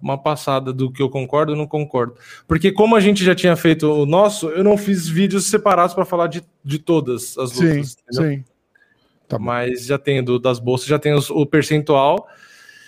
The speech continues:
Speaker 1: que inclusive foi o que você tinha falado, agora que eu lembrei, do Sean O'Malley, que eu comentei aqui no começo da live que ele era o maior favorito do card,
Speaker 2: É.
Speaker 1: lá eu falei a porcentagem, eu não lembro, acho que era oitenta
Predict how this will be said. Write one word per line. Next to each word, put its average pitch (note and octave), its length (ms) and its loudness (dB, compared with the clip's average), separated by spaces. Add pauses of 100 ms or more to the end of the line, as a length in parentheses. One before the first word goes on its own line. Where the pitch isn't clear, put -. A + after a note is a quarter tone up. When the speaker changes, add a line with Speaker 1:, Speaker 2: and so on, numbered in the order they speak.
(540)
Speaker 1:
que F#3+ 160 2
inclusive G#3 800 2
foi G#3 160 0
o - 20 -4
que G#3 60 -6
você G#3 80 -6
tinha A3 140 2
falado, G#3+ 360 2
agora E3 180 0
que E3 80 -4
eu F#3 40 0
lembrei, G3 320 2
do D#3 120 -2
Sean E3+ 200 0
O'Malley, D3+ 560 2 (180)
que - 80 -2
eu C#3 60 -2
comentei C#3+ 420 0
aqui C3 160 -2
no C3 60 -8
começo C3 240 -6
da B2 60 0
live B2 220 -2
que C#3 80 -2
ele C3+ 40 2
era B2 100 -2
o B2+ 40 -4
maior B2+ 200 0
favorito B2 400 -8
do A#2+ 80 -8
card, C#3 580 -2
Speaker 2:
É. D3+ 120 -2
Speaker 1:
lá D3+ 160 2
eu E3+ 60 2
falei F#3 200 2
a F3+ 40 2
porcentagem, F3+ 600 0
eu D3+ 80 -4
não E3+ 120 -4
lembro, D3 220 -4
acho C#3 120 -6
que D3+ 60 -16
era D3 80 -4
oitenta C#3 600 -6